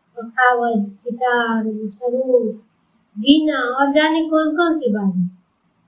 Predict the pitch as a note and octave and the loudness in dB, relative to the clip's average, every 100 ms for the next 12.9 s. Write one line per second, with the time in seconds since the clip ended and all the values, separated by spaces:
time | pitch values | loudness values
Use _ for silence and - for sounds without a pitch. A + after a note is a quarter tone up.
0 | - E4 D#4+ D#4+ D#4+ D4 E4 F4+ D#4+ D4 | -4 2 4 4 2 2 2 2 0 0
1 | B3+ A#3 A3 G3 F#3+ F#3 F#3 - - _ | 0 0 0 2 0 0 -4 -8 -20 _
2 | _ _ _ _ _ _ - D#4 D#4 F4 | _ _ _ _ _ _ 0 2 4 2
3 | D#4 D#4 D4+ E4 D#4 A#3 G#3 G3+ G3+ - | 2 0 2 0 2 0 -2 -2 -2 -4
4 | G3+ - _ _ _ _ _ _ _ C#4 | -16 -16 _ _ _ _ _ _ _ 0
5 | C#4 D4+ E4 D4+ C#4 C4+ C4 C4 C4 B3+ | 2 2 2 0 2 0 -2 -4 -6 0
6 | B3 A#3 A#3+ B3 A#3+ A#3 A#3+ B3 B3 A#3 | 2 2 2 0 0 -2 -4 0 0 0
7 | A3 A3 A3 - _ _ _ - A3 C4+ | -2 -2 -4 -10 _ _ _ -10 0 2
8 | C#4 F4 F4+ D#4 C#4 C#4 C#4 E4+ F4+ F4+ | 2 2 2 0 2 0 0 0 2 2
9 | D4+ C#4+ C#4+ E4 D#4 B3 A#3 - A3+ A3 | 0 0 2 0 0 0 0 0 -4 -4
10 | G3 E3+ E3+ E3+ _ _ _ _ _ _ | -6 -8 -12 -20 _ _ _ _ _ _
11 | _ _ _ C#4+ D#4+ F4+ F#4+ F4+ D#4+ D4 | _ _ _ 2 2 2 -2 0 0 2
12 | E4 D#4 C#4+ A#3 G#3+ F#3+ F#3+ - | 2 0 0 0 0 -2 -4 -10